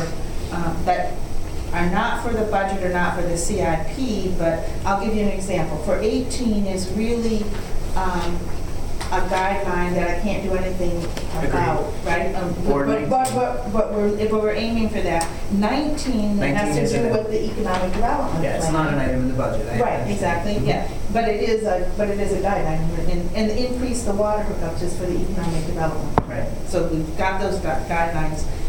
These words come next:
Speaker 1: And I'll, as long as we're going through there, zero-based budgeting, if the board would like us to do zero-based budgeting,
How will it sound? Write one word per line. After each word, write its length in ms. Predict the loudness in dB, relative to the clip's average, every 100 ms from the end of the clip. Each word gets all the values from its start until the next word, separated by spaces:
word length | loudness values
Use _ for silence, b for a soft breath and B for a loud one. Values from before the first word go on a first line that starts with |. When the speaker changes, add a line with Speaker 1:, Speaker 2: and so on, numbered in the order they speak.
| B B
Speaker 1:
And 100 | 0
I'll, 200 | 0 2 0
as 240 | 0 0
long 260 | 2 2 0
as 60 |
we're 120 | -2 0
going 260 | 0 0
through 240 | -4 0 0
there, 220 | 2 0
zero-based 720 | 0 2 2 0 0 0 2
budgeting, 460 | 0 0 -2 -2 -2
if 160 | -2 0
the 80 | 0 0
board 400 | 0 2 0 0
would 160 | 0
like 200 | 0 0 0
us 140 | 0 2
to 120 | 2
do 140 | 0 0
zero-based 540 | 0 0 0 0 0 0
budgeting, 480 | 0 2 0 0